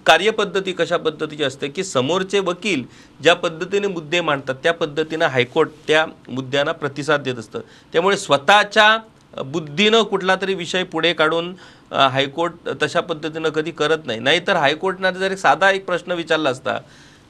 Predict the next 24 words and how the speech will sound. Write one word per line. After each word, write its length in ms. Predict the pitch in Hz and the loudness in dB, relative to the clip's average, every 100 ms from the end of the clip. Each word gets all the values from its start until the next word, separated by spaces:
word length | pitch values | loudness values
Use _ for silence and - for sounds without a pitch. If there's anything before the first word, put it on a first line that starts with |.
| - | -2
की 100 | 220 | 2
रेती 340 | 180 175 240 | 4 2 0
व्यवसाय 420 | 208 196 185 202 | 0 0 2 2
बंद 280 | 175 165 165 | 4 2 4
आहे, 300 | 151 131 131 | 2 2 -2
तुम्ही 260 | 135 143 180 | -6 -2 0
अद्यापपर्यंत 640 | 147 139 170 165 160 160 | 0 2 0 2 0 0
एकही 680 | 165 139 135 160 160 185 202 - - | -4 -4 0 0 0 -4 -6 -12 -4
पर्यावरण 440 | 139 143 160 170 165 | 0 4 4 4 2
दाखला 340 | 147 135 151 | 0 2 -2
दिलेला 400 | 147 139 139 143 | -2 -4 -2 0
नाही, 340 | 135 127 143 - - | 0 -2 -6 -10 -4
एकही 460 | 131 147 160 170 | -4 2 2 2
तुम्ही, 400 | 180 156 160 170 165 - - | -6 -6 -4 -6 -8 -20 -6
अ, 60 | 131 139 135 135 - | 0 4 4 2 0
अधिकृत 440 | 135 135 151 165 175 104 | -2 -2 -2 -4 -4 -4
मान्यता 520 | 131 131 143 156 165 | 0 2 2 2 2
दिलेली 360 | 147 147 147 147 | 0 -6 -6 -2
नाही, 200 | 143 156 | -2 -2
परवाना 480 | 151 135 156 175 | 0 2 4 2
दिलेला 340 | 170 143 135 127 | 0 -2 -4 -4
नाही, 200 | 120 123 - - - | -6 -8 -12 -20 2
मग 220 | 214 226 | 4 6
राज्यातील 640 | 185 165 165 196 202 214 | 4 4 4 -2 0 -4